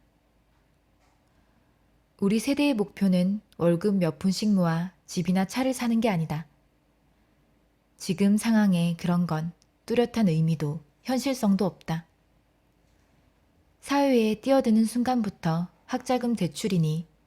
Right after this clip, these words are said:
취업 준비 자금이니 갚을 돈부터 눈앞에 쌓여 있다. 첫 단추도 끼우기 전에 마이너스로 시작하는 경우가 부지기수인데 무엇을 목표를 세우고 돈을 모은단 말인가?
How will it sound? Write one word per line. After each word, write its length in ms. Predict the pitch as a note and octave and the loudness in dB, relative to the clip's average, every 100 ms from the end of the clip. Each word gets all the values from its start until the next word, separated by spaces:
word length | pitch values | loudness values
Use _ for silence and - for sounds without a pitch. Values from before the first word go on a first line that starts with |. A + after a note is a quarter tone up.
| _ | _
취업 300 | - B3+ B3+ | -2 0 0
준비 320 | - F3+ F#3 | -2 0 0
자금이니 640 | - F3 F3+ G#3 F3 D#3 - _ _ _ _ | -2 -2 2 4 2 0 -6 _ _ _ _
갚을 380 | F#3 E3+ B3 A3+ | -6 -2 -2 0
돈부터 680 | F#3+ F3 F3+ - E3 F3 - - | 0 0 -6 -6 -4 -4 -8 -4
눈앞에 320 | E3+ E3+ G3 | -2 -2 -6
쌓여 240 | - B3+ | -2 -2
있다. 360 | A#3 - E3 E3 _ _ _ _ _ _ _ _ _ _ _ _ _ _ _ _ _ | -2 -6 -10 -10 _ _ _ _ _ _ _ _ _ _ _ _ _ _ _ _ _
첫 240 | - C#4+ - | -6 -6 0
단추도 540 | G3 F3+ - G#3+ G#3 | 0 0 0 -2 -2
끼우기 360 | B3 C4 B3+ B3+ | -2 -2 -2 -2
전에 480 | F#3 E3 E3 F#3 - | 0 0 -2 -4 -4
마이너스로 600 | E3 E3 G3+ F3+ - F#3 | 0 2 2 2 -2 -6
시작하는 500 | - A#3+ - G#3+ G#3+ | -4 -4 0 2 2
경우가 540 | F3 E3 D#3 D#3 E3 - | 2 0 0 -4 -6 -6
부지기수인데 880 | F3 G#3 F#3+ E3+ A3+ F#3+ D#3+ D3+ - _ _ _ _ _ _ _ | -6 -4 -4 -2 0 0 0 -6 -12 _ _ _ _ _ _ _
무엇을 360 | F#3 G#3 G#3+ B3 | 2 2 2 0
목표를 440 | G3 - G#3 G#3+ | 0 -2 -2 -2
세우고 560 | G3+ G3+ F3 E3+ E3 E3+ _ _ _ | 0 -2 -2 -2 -4 -4 _ _ _
돈을 260 | E3+ E3+ F3+ | 0 2 2
모은단 420 | D3+ D#3+ F#3 A3 | 0 0 2 2
말인가? 440 | G3 F3 E3 D3+ | 0 0 -4 -8